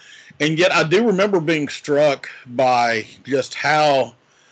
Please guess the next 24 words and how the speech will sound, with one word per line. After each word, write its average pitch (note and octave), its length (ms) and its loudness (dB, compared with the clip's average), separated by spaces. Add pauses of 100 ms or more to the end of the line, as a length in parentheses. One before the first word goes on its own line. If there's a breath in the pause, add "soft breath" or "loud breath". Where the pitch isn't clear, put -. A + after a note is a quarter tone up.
(260 soft breath)
effectively D#3+ 800 0
scary C#3+ 600 2
it A#2+ 80 -2
was A#2 280 -2
the G#2+ 60 -10
first A#2+ 260 -4
time A#2 220 -6
I G#2+ 100 -6
saw G#2+ 360 -2
it. - 160 -14 (520 soft breath)
Um, B2 480 0 (280)
this G#3 120 4
is A#3+ 100 2
a D4 60 4
movie A3+ 320 4
that, E3+ 360 2
that, D#3+ 280 0 (380)
uh, C#3+ 340 0
the C#3 140 -8
first G3 240 0
time G#3+ 120 0
you E3 80 -2
see F3 300 0
it, - 320 -2